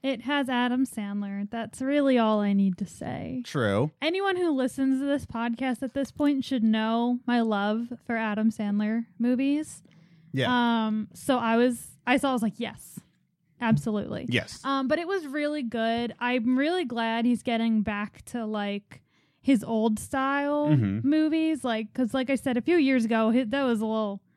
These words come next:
Speaker 2: There was a little bump in the
Speaker 1: they were
Speaker 2: road.
Speaker 1: a little strange. Um, not my taste. But, um, but no, I really enjoyed this movie. It was cute. It was funny. It was, it was Adam Sandler, and he had his daughters in it.
Speaker 2: Yeah.
Speaker 1: Both of them.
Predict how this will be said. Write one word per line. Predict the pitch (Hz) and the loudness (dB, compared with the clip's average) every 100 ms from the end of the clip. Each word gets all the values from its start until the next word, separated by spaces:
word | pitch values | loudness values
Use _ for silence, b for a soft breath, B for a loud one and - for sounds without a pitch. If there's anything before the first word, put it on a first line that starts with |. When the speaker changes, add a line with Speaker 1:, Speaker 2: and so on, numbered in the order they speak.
| - | -4
Speaker 2:
There | 185 | 2
was | 170 | 2
a | 135 | 4
little | 117 | 2
bump | 98 104 | 2 0
in | - | 0
the | 92 | 0
Speaker 1:
they | |
were | 92 92 | 2 2
Speaker 2:
road. | |
Speaker 1:
a | - | 2
little | 269 240 214 | 0 -2 -4
strange. | - 240 - - _ b b b | -10 -12 -10 -12 _ b b b
Um, | - 214 208 240 254 | -2 0 0 2 2
not | 254 254 - _ _ - | 2 0 -2 _ _ -4
my | 254 254 | 0 2
taste. | - 220 226 - - | 0 -6 -6 -12 -2
But, | 254 247 | 2 2
um, | 240 233 226 226 233 _ | 2 2 0 0 -4 _
but | 226 262 | 0 4
no, | 254 233 | 4 2
I | 226 | 0
really | 269 254 285 302 | 0 2 2 2
enjoyed | 339 240 220 | 0 0 0
this | 208 220 | 0 -2
movie. | 214 214 220 226 | -2 0 -2 -2
It | |
was | 240 226 | -2 -4
cute. | - - 269 277 269 - | -6 0 2 2 0 -2
It | 247 | 0
was | 247 - | 0 -2
funny. | - 247 240 240 233 233 - | -2 0 2 4 2 0 -2
It | 233 226 | -6 -2
was, | 226 226 214 202 - _ _ _ | -2 0 -2 -8 -18 _ _ _
it | 240 | 0
was | 233 220 | 2 2
Adam | 208 208 208 | 0 0 -2
Sandler, | 220 208 208 214 | -2 0 -2 -2
and | 339 392 359 - B B | 0 0 -2 -6 B B
he | 370 | -12
had | 381 403 | -8 -8
his | 392 | -6
daughters | - 381 320 247 226 | -4 -2 0 0 -2
in | - | -8
it. | - - | -10 -4
Speaker 2:
Yeah. | 240 269 202 101 90 98 | 2 6 6 4 2 4
Speaker 1:
Both | 339 359 | 4 4
of | 240 | -2
them. | 214 - 247 247 | -2 -6 -4 -4